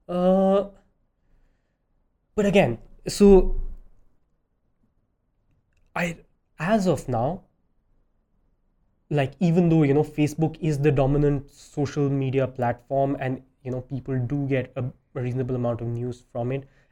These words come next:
as of now, I'm not too worried about that.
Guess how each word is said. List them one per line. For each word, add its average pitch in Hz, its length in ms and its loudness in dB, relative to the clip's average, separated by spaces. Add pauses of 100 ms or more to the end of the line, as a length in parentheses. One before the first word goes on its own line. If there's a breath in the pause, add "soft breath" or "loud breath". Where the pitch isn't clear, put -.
(120)
as 151 220 0
of 156 180 -2
now, 135 320 0 (720)
I'm 135 200 -2
not 139 280 0
too 147 80 -2
worried 123 400 -2
about 113 400 -6
that. 107 320 -10